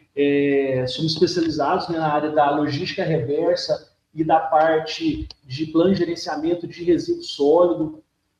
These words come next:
que é um instrumento da lei da Política Nacional de Resíduo Sólido,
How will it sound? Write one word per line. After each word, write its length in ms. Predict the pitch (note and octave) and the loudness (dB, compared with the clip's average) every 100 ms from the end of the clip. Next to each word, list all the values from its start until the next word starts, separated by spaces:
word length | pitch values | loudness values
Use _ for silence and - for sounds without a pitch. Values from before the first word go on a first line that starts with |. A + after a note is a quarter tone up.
| _ _ | _ _
que 120 | E3+ | 2
é 40 | |
um 60 | D#3 | 2
instrumento 520 | D#3+ - D#3+ E3 E3+ | 2 0 0 0 -4
da 120 | D3+ | -2
lei 260 | D3 D3 E3+ | 0 2 2
da 100 | E3 | 2
Política 280 | D#3 D#3 D#3 | -2 -6 -8
Nacional 280 | C#3 D3+ C#3+ | -6 -4 -4
de 60 | |
Resíduo 280 | C#3+ C#3+ C#3+ | -4 -8 -10
Sólido, 720 | - C#3 C#3+ D#3+ D#3+ D#3 - | -6 0 2 2 0 -4 -8